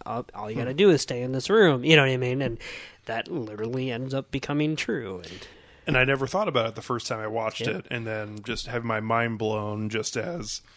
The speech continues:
Speaker 2: probably everybody else did in the actual film.
Speaker 1: Yeah.
Speaker 2: Um, it,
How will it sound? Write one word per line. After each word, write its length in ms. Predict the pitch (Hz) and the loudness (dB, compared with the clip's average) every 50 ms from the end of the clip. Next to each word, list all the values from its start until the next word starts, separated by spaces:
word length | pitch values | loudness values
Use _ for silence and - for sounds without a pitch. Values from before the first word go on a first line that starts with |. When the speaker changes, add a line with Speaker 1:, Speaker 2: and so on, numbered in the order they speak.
| - - - - - | -20 -20 -20 -8 -4
Speaker 2:
probably 240 | - 107 - - 107 | -4 -4 -2 -2 -4
everybody 340 | 104 113 107 113 117 135 | -4 -4 -2 0 2 6
else 240 | 160 208 214 185 - - | 6 8 6 6 4 4
did 200 | - 143 127 - | 4 4 4 4
in 160 | - - 131 | 2 -2 2
the 140 | 131 127 131 | 4 4 4
actual 320 | 131 - - 139 117 - - - - - - - _ _ | 4 0 -4 -8 -8 -8 -10 -16 -20 -20 -20 -20 _ _
film. 500 | - 311 330 302 180 139 127 123 120 135 | -2 2 4 6 6 6 6 6 4 2
Speaker 1:
Yeah. 160 | 147 - 92 87 - - - - - | 0 -2 -4 -8 -12 -16 -20 -10 -4
Speaker 2:
Um, 600 | 135 127 123 120 120 117 113 117 113 104 107 - - - - | 0 2 2 4 2 2 0 -2 -4 -6 -8 -12 -16 -14 -10
it, 140 | - - - | -8 -8 -8